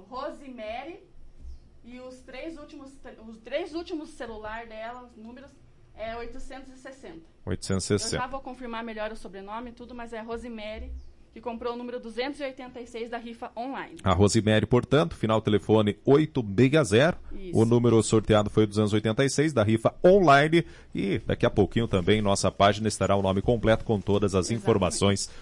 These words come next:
Speaker 2: da ganhadora. Parabéns a Rosemary. E passamos agora
Speaker 1: Então
Speaker 2: para o prêmio
Speaker 1: agora
Speaker 2: principal, aquele quadro, um presente, né, muito importante que a família recebeu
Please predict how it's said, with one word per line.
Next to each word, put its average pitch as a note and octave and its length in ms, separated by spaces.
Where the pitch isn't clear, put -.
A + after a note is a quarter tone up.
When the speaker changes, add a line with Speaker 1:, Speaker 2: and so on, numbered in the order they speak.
Speaker 2:
da F#2+ 140
ganhadora. F#2+ 680
Parabéns G2 420
a F#2 40
Rosemary. F#2+ 560
E E3+ 100
passamos B2 420
agora A2 280
Speaker 1:
Então A2 60
Speaker 2:
para C3+ 120
o C#3+ 40
prêmio C3 220
Speaker 1:
agora C#3 100
Speaker 2:
principal, D#3+ 460
aquele C#3+ 300
quadro, B2 580
um G#2 460
presente, B2+ 640
né, G#2 80
muito C#3+ 440
importante A2+ 480
que - 60
a G#2 60
família G#2 420
recebeu C#3+ 580